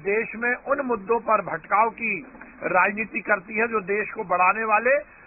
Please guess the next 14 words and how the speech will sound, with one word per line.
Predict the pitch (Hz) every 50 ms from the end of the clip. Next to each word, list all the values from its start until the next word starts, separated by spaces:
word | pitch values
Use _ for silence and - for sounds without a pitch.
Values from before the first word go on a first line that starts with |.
| - -
और | - 190 202
हिंदुस्तान | 180 196 196 202 220 214 - - 220 202 220 220 226
के | 208 233 233 233 - 180
आगे | 175 185 196 208 220
आने | 208 196 196 202 214 208
वाली | 202 196 202 208 214 -
पीढ़ी | - 208 202 196 214 208
के | 185 - 214 196 165 - - - - - - 143
भविष्य | 143 180 185 220 240 - - 240
को | 226 - 233 226
सुव्यवस्थित | - - 220 226 240 247 247 247 226 - - 240 214 -
करने | - 208 196 196 208 202
वाले | 185 180 180 190 185
हैं। | 156 151 151 - - - - - - - - - - - - - - - - - - - - - - - - 165 151 135 127